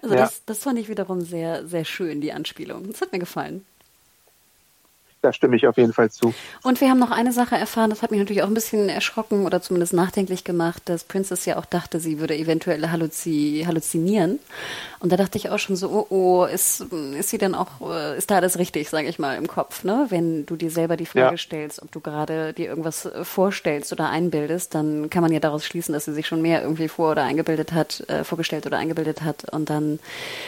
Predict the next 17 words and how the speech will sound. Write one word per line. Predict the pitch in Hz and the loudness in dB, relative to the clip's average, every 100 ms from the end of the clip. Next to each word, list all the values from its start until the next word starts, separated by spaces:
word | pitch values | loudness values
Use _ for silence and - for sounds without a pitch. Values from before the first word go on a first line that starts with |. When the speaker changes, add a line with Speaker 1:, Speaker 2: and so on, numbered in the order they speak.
| - | -10
Speaker 1:
ja, | 160 147 135 - - | 2 4 4 0 -2
also | 160 156 | -2 -2
ich | - | 0
fand | 180 | 0
das | 180 - | 0 -2
eigentlich | - 165 165 - | -2 -4 -6 -4
auch | 165 - | -4 -4
ganz | 143 143 | -4 -4
interessant | - - - 165 170 | -8 -8 -8 -8 -8
in | - 165 | -6 -6
ihrem | 165 156 151 151 170 | -4 -2 0 -2 -2
Geblar, | 175 160 151 160 170 - | -4 0 0 0 -2 -6
nennen | 156 151 | -4 -4
wir | |
es | - | -4
mal | 156 | -6
so. | 156 160 | -6 -10